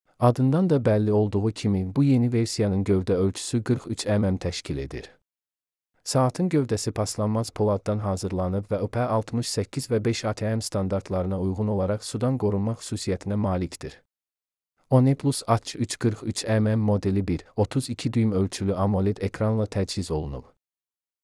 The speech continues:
Ekran dörd yüz altmış altı hay dörd yüz altmış altı piksel keyfiyyətə malikdir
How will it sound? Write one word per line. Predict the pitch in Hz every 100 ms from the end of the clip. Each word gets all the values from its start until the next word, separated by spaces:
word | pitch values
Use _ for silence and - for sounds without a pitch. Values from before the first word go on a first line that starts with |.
| _ -
Ekran | 117 - 160 175
dörd | 156 160
yüz | 131 123
altmış | 110 107 - 110 -
altı | 98 104 117
hay | 104 113 104
dörd | 127 -
yüz | 113 -
altmış | 98 - 104 -
altı | 95 92 -
piksel | - - 110
keyfiyyətə | 104 101 92 95 87 95
malikdir | 92 92 92 - 90